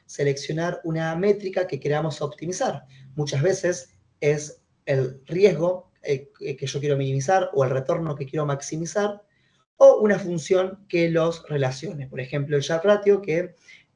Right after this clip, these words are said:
mide el rendimiento por unidad de riesgo. Pero si nos vamos a el marco de la inteligencia artificial, tener que maximizar o optimizar una fun-,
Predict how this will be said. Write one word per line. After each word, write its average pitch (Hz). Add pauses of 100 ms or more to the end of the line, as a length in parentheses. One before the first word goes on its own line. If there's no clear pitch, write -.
(160)
mide 160
el 156 (180)
rendimiento 196
por 170
unidad 156
de 123
riesgo. - (960)
Pero 214
si 226
nos 247
vamos 277 (340)
a 202 (460)
el 160
marco 196
de 165
la 165
inteligencia 147
artificial, 143 (440)
tener 214
que 202 (520)
maximizar 185
o 196
optimizar 196
una 170
fun-, 151